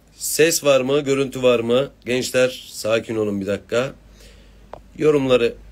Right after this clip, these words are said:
lütfen kalp atmayın. Kendi internetimi açtım, Wi-Fi'den değil. Şu an var mı gençler? Gençler, şu an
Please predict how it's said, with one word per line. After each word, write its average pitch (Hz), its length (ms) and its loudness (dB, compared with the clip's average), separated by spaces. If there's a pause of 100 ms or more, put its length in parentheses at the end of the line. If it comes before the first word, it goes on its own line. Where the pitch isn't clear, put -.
(140)
lütfen 143 440 0
kalp 131 300 0
atmayın. 117 520 0 (100)
Kendi 127 260 0
internetimi 135 520 0
açtım, 117 580 0
Wi-Fi'den 110 540 0
değil. 104 380 -4 (760)
Şu - 260 0
an 156 180 2
var 156 160 4
mı 147 100 -4
gençler? 120 760 0 (2500)
Gençler, 113 420 0
şu 143 240 0
an 139 260 4